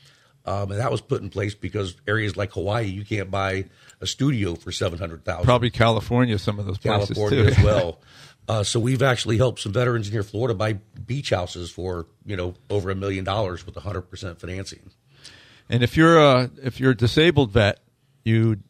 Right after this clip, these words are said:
Speaker 2: there's a, you know, there's a funding fee if you use the V A, but if you're a disabled vet with a ten percent disability rating or higher, then there is no, no
Speaker 1: If you
Speaker 2: funding
Speaker 1: have,
Speaker 2: fee.
Speaker 1: yeah, if you have a disability of any, I don't know if it, there's no,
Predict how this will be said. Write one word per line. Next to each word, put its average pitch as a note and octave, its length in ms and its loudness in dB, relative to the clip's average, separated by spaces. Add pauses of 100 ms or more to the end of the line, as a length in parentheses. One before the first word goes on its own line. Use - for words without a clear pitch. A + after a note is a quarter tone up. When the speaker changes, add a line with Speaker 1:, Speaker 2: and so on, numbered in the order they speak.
(120)
Speaker 2:
there's G2+ 380 -2
a, G#2 180 0
you A2+ 80 -4
know, C3 120 4
there's D#3+ 340 0
a D#3 80 6
funding D#3 460 2
fee A#2 280 2
if G#2+ 140 0
you A2 80 -4
use A2 320 -4
the A2 80 -2
V G#2 200 0
A, G#2+ 80 4
but C3 140 0
if C3+ 140 -2
you're D3 80 2
a C3 60 -2
disabled B2 560 2
vet A#2+ 180 2
with A2 140 -6
a G#2 40 -4
ten B2 220 0
percent A2 460 0 (480)
disability G#2+ 560 0
rating G2+ 340 0
or F#2 100 -6
higher, G#2+ 440 4
then G#2+ 180 -4
there A#2 180 2
is B2+ 200 4
no, G2 300 -4 (200)
no A#2 100 0
Speaker 1:
If G2 140 -2
you A2 40 0
Speaker 2:
funding B2+ 180 6
Speaker 1:
have, A#2 180 0
Speaker 2:
fee. A#1+ 300 -10
Speaker 1:
yeah, G#2 180 0
if G2+ 140 -4
you C3 100 0
have C#3 100 0
a A#2 60 -4
disability G#2+ 680 -2
of F#2 200 -8
any, A2 300 -6 (480)
I F#2 80 -4
don't G2+ 100 -6
know G#2 100 0
if F#2+ 120 -6
it, - 280 -8 (640)
there's A2+ 180 0
no, B2 420 0